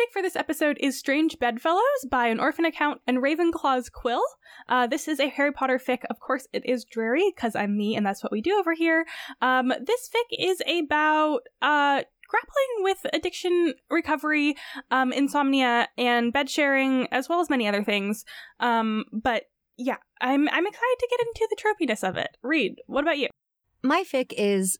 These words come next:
Speaker 2: Obliged to Defend Every Love, Every Ending by A O three user Shine a Light on Me. For the Raven Cycle, it is Pinch, which is Ronin Adam. Um,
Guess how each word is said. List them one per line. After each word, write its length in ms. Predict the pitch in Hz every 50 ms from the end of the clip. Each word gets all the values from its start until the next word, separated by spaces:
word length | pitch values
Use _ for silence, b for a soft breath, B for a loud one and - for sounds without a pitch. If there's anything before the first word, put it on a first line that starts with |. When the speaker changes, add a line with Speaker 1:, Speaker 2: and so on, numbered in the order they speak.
| _ -
Speaker 2:
Obliged 640 | 233 220 190 214 208 214 233 269 285 269 - -
to 80 | - 233
Defend 420 | 254 254 - - 196 190 190 185 -
Every 280 | - 185 175 214 214
Love, 460 | 202 180 175 175 170 165 165 - - - -
Every 280 | - 190 175 196 196 -
Ending 420 | - 170 165 165 165 185 240 277 -
by 340 | 190 190 185 180 170 175 170 -
A 120 | 208 202 196
O 60 | 196
three 200 | 196 - 202 190
user 400 | 190 196 180 - 185 175 170 175
Shine 280 | - - - 233 226 214
a 60 | 185
Light 180 | 185 226 311 -
on 160 | - 185 180
Me. 260 | 175 175 196 285 - _ B B B B B B B B
For 500 | - - - 226 214 208 208 208 202 -
the 180 | - 196 214 226
Raven 340 | 214 240 285 320 320 330 330
Cycle, 420 | - - 311 311 - - 330 330 -
it 140 | - 214
is 120 | 214 202 185
Pinch, 500 | - - - - 302 320 320 - - -
which 180 | 208 196 - -
is 220 | 208 196 185 185
Ronin 400 | 202 202 226 233 233 226 226 226 -
Adam. 460 | 240 254 269 269 262 262 262 269 269 B B B B B B B B _
Um, 480 | - 208 202 202 196 196 190 190 190 190